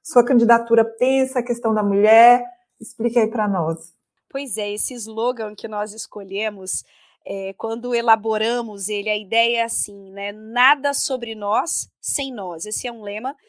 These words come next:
Speaker 2: é, do Movimento das Pessoas com Deficiência, que a gente acabou trazendo pra esse contexto também das mulheres negras, dentro da ideia de dizer o seguinte: nós não aceitamos mais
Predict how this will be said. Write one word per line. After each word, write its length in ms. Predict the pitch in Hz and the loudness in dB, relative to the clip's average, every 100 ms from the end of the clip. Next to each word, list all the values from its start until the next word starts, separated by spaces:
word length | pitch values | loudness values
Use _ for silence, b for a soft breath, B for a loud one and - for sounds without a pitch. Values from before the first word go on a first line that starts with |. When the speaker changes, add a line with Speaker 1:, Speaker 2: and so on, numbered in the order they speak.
| _ _ - | _ _ -8
Speaker 2:
é, 220 | 202 202 | -6 -6
do 140 | 208 | -8
Movimento 440 | 220 214 214 208 208 | -10 -10 -10 -12 -10
das 180 | 202 | -10
Pessoas 540 | - 202 - 214 208 202 | -8 -8 -8 -8 -8 -8
com 160 | 214 | -10
Deficiência, 840 | 208 196 - 202 175 190 254 - 349 _ _ _ _ | -12 -8 -8 -8 -10 -10 -10 -10 -10 _ _ _ _
que 120 | - | -2
a 60 | 240 | -2
gente 260 | 220 262 254 | -2 -6 -6
acabou 580 | - 226 196 202 262 | -2 -4 -2 -2 0
trazendo 580 | 302 262 233 208 233 240 | 2 0 0 -4 -10 -10
pra 200 | 226 220 | -6 -4
esse 240 | 208 - 220 | -4 -8 -10
contexto 720 | 214 202 - 208 220 - 202 | -14 -14 -10 -6 -4 -6 -12
também 360 | - 190 202 | -12 -10 -10
das 160 | 208 190 | -10 -12
mulheres 460 | 196 226 277 180 170 | -12 -8 -8 -8 -14
negras, 580 | 180 190 220 233 247 - _ _ _ | -10 -8 -6 -6 -6 -8 _ _ _
dentro 260 | 208 294 269 | -2 -2 4
da 120 | 269 | 2
ideia 360 | 262 214 240 262 | 4 4 4 2
de 120 | 247 | -6
dizer 260 | 233 247 | -8 -6
o 60 | 247 | -4
seguinte: 480 | - 233 202 190 208 | -6 -8 -10 -10 -6
nós 180 | 220 214 | -8 -6
não 480 | 247 262 294 330 | -6 -2 0 0
aceitamos 720 | 359 - - 262 - 226 240 220 | 0 -2 -4 -6 -8 -8 -10 -8
mais 560 | 214 196 202 220 - | -4 -2 -2 -6 -10